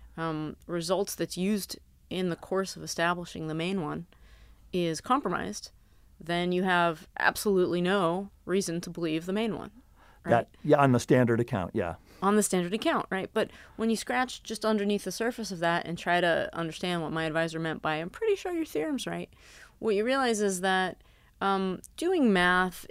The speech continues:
Speaker 1: is about building up lots of intuition in a very abstract area. So there are definitions, there are ways of thinking about them, there are standard facts about how they fit together.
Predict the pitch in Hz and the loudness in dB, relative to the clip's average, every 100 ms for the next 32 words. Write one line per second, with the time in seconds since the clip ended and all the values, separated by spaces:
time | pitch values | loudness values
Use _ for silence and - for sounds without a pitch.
0 | - 175 175 170 170 160 165 160 160 - | -2 0 2 0 -2 0 2 4 2 0
1 | 160 175 185 202 185 165 165 156 143 147 | -4 2 4 6 4 2 0 0 -2 -2
2 | 156 165 165 165 151 160 165 156 151 151 | -2 -4 -4 -4 -2 -4 -4 -6 -6 -8
3 | - - - 175 165 151 175 185 165 151 | -12 -20 -10 -4 -2 2 4 6 4 2
4 | - - - - - - - - - 147 | 0 -2 -4 -4 -8 -16 -20 -16 -10 -6
5 | - - 196 - - - - - - - | -6 -8 -12 -16 -20 -20 -20 -20 -14 -4
6 | 160 156 156 139 143 - 151 - 196 202 | 0 0 0 0 0 -2 -4 -2 0 0
7 | - 185 180 170 156 151 151 156 151 - | 0 0 0 0 -2 0 0 -2 -6 -2
8 | 190 190 185 170 165 165 160 160 151 - | -2 -2 -4 0 0 0 -2 -2 -4 -6
9 | - - 175 165 - - - 190 - - | -8 -6 -4 -4 -6 -2 2 2 2 -8
10 | 165 147 170 156 151 - - 170 160 160 | -2 -2 -2 -4 -4 -6 -8 -4 -2 -2
11 | 165 | -2